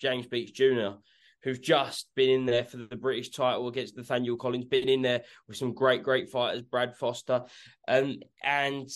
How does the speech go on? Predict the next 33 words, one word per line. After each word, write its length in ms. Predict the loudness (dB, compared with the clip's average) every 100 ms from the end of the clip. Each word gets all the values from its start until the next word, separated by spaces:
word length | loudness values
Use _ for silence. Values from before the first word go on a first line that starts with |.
| -16 _ _ _ _ _
the 160 | -8
corner 320 | -2 4 4
had 240 | 4 0 -4
to 80 | -12
pull 240 | -6 -4
James 260 | 0 0 0
Beach 320 | -4 -4 0
out. 260 | 0 0 2
Hopey 260 | 2 2
Price, 380 | -2 0 0 -2
that 260 | -4 -4 -4
was 120 | -8
his 160 | -16
first 480 | -8 0 2 2 -4 -16
fight 400 | -2 4 4 4
at 80 | 0
that 180 | -2 0
weight 240 | 0 0
division, 320 | -4 -8 -8
moving 540 | -6 -2 -2 -4 -2 2
up. 280 | 2 0 -8 _ _ _ -20 -20 _ _
And 420 | -2 0 -2 -8 -12 -20 _ -20
speaking 420 | -4 -2 -2 -4
to 80 | -2
Dave 360 | 0 2 0
Caldwell 380 | 2 0 2 -2
throughout 320 | -2 0 0
the 60 | 0
week 220 | -4 -4
and 100 | -6
after 300 | -4 -6 -6
the 60 | -8
fight, 240 | -2 -2